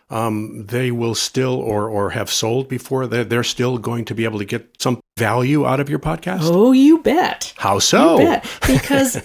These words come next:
Speaker 2: it, buying and selling a house is not something people do every year. It's not something they even do every few years. Some people do, but most people don't.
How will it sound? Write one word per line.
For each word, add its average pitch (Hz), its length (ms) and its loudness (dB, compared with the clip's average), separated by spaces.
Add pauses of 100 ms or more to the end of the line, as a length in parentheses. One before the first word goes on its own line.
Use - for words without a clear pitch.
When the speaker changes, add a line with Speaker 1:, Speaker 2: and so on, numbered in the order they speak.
Speaker 2:
it, 214 160 -2 (160)
buying 311 400 2
and 254 100 4
selling 254 420 0
a 185 120 -2
house 240 340 0
is 175 160 0
not 214 280 0
something 233 480 -2
people 220 420 0
do 208 600 2
every 196 280 0
year. 190 480 0 (380)
It's 170 220 -2
not 190 140 2
something 208 360 0
they 196 140 0
even 196 420 0
do 196 320 2
every 196 240 2
few 220 300 2
years. 202 360 0
Some 466 280 -4
people 165 340 0
do, 151 300 -2
but 247 160 2
most 254 260 0
people 247 240 0
don't. 240 480 0